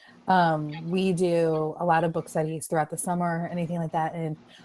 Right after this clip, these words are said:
at first, our principals were like, "Twitter this, Twitter that." And then Doctor Salvo found Flipgrid. And now instead of doing Twitter, we do Flipgrid book chats.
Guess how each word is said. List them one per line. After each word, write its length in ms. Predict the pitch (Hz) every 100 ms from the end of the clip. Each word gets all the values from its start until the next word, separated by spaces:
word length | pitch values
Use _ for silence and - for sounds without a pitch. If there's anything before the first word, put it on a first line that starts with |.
| - -
at 80 | 180
first, 300 | - 208 202
our 80 | 190
principals 340 | 175 165 165
were 80 | 170
like, 180 | 151 -
"Twitter 280 | - 277 269
this, 240 | 202 -
Twitter 280 | - 233 240
that." 300 | 226 180 165
And 160 | 185 175
then 400 | 165 160 156 156
Doctor 220 | 156 147 170
Salvo 640 | 277 330 262 220 208 208 -
found 480 | 180 170 165 160 -
Flipgrid. 600 | 247 196 165 151 165 214 - - - - - - - - - - -
And 560 | 196 185 175 175 170 165 - _ _ -
now 320 | 185 190 196
instead 220 | 180 185
of 80 | 170
doing 500 | 180 175 170 160 156
Twitter, 640 | - 247 262 208 170 165
we 180 | 170 180
do 460 | 165 170 170 165 156 -
Flipgrid 560 | - 190 180 160 151 - _ _ _ _
book 140 | 165 -
chats. 600 | - - - - -